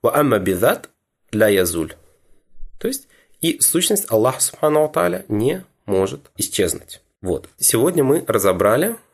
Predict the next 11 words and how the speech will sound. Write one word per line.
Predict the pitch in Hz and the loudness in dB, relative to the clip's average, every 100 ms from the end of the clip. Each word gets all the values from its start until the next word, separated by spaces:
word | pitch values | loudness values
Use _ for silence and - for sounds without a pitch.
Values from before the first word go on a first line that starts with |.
| _ - | _ -18
в, | 95 98 78 - _ _ _ | -4 -2 -2 -6 _ _ _
в | - | -6
комментарии | 101 98 95 92 87 87 | -2 -2 0 0 0 0
имама | 87 85 | 0 0
Аль-Баберти, | 80 87 80 85 - 82 - _ | -2 0 0 -2 -6 -12 -16 _
рахимахуллах, | - 92 - 180 - 92 92 135 277 - _ _ _ | -10 -8 -4 -2 -2 -2 0 0 -2 -12 _ _ _
а, | - 87 | 2 2
два | 92 98 131 | 2 0 2
атрибута | - - 95 90 120 175 214 | 0 -2 -4 -2 -4 -4 -6
Всевышнего | - 95 95 - 87 | -4 -2 -2 -2 -2
Аллаха | 87 85 85 82 202 | 0 2 2 2 -2